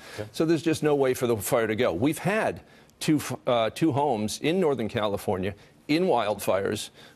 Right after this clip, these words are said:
Speaker 2: one in two thousand fifteen in Lake County.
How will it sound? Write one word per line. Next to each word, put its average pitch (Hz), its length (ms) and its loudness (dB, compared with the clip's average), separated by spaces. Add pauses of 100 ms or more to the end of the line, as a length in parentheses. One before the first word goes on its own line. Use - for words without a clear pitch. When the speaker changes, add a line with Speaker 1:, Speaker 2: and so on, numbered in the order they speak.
Speaker 2:
one 120 180 0
in 127 100 0
two 135 140 0
thousand 127 360 0
fifteen 113 640 -2
in 113 220 -2
Lake 113 220 -2
County. 113 420 -2